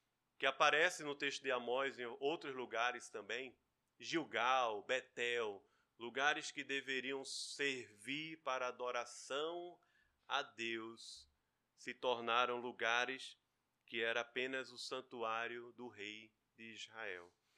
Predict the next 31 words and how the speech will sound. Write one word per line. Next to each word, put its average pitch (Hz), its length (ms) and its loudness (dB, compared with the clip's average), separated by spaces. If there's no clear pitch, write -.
Betel, 160 460 8
que - 80 -8
significa 180 760 0
casa 214 520 2
de 175 140 -8
Deus, 202 500 0
porque 165 320 -8
foi 160 240 -2
ali 147 180 2
que 156 180 -12
Jacó 151 600 -2
se 147 160 -10
encontrou 127 540 -8
com 117 220 -10
o 110 40 -16
Senhor, 113 640 -10
agora 143 500 8
se 180 160 0
torna 175 640 8
o 160 140 -6
santuário 190 1120 8
do 170 220 2
rei 156 640 0
e 156 160 -2
o 165 140 0
templo 208 800 6
do 170 200 0
reino 151 720 2
de 135 180 -2
Jeroboão 127 1040 0
segundo. 113 960 -6